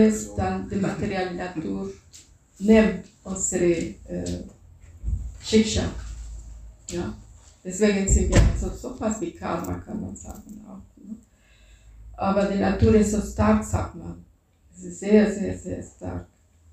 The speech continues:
Also materielle Natur zwingt uns, manchmal Sachen zu machen, das wir nicht wollen.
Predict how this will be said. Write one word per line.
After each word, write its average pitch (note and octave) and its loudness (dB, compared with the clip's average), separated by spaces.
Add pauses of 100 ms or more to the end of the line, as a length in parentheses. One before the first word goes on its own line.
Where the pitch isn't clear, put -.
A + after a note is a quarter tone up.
(140)
Also F#3 -2 (100)
materielle F#3+ 0
Natur F#3+ -4
zwingt G#3 -4
uns, F3+ -4 (400)
manchmal F#3 -4
Sachen F#3 -2
zu F#3 -6
machen, F3+ -2
das F3+ -2
wir F#3 -4
nicht F3 -6
wollen. G3 -4